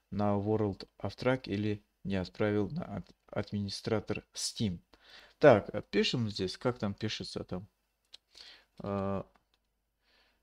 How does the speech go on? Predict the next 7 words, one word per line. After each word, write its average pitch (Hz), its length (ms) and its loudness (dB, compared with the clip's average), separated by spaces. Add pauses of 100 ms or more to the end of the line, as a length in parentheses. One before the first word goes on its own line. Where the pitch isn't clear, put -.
(160)
э, 104 220 -4
евро, 139 720 0 (3500)
Аф-, 107 420 -6 (960)
Евроафрика, 120 880 0
пробел, 113 640 0 (200)
два 110 420 -2 (220)
точка 98 520 -4